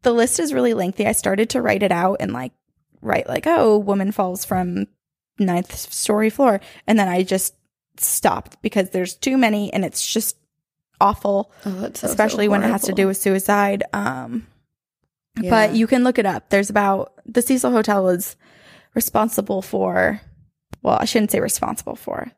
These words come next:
Speaker 1: like, management isn't, but they,
Speaker 2: Right.
Speaker 1: the Cecil Hotel itself has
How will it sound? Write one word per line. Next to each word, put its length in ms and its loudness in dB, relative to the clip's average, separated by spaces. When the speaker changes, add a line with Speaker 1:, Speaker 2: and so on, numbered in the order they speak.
Speaker 1:
like, 140 0
management 640 4
isn't, 420 0
but 200 -2
they, 220 4
Speaker 2:
Right. 340 0
Speaker 1:
the 60 -4
Cecil 300 -2
Hotel 320 -2
itself 380 -4
has 320 -6